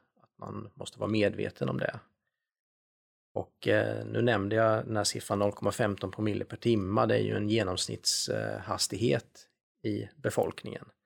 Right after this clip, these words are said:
Eh, men vi brukar säga att mellan noll komma tio upp till noll komma tjugofem promille per timma, det,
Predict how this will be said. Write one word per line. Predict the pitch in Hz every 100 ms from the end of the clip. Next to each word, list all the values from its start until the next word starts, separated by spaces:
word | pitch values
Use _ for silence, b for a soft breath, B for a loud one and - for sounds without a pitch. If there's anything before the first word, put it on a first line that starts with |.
| _ _ _ _ _ _ -
Eh, | 98 95 98
men | 98 98
vi | 107
brukar | 110 -
säga | 104 117 101
att | 101
mellan | 113 101 98 98
noll | 101
komma | 95 - 104 104
tio | - 120 90 104
upp | 110 -
till | 110
noll | 98
komma | 95 101 101
tjugofem | - - 131 127
promille | 120 123 120 98
per | -
timma, | - 104 95 92 -
det, | - 104 101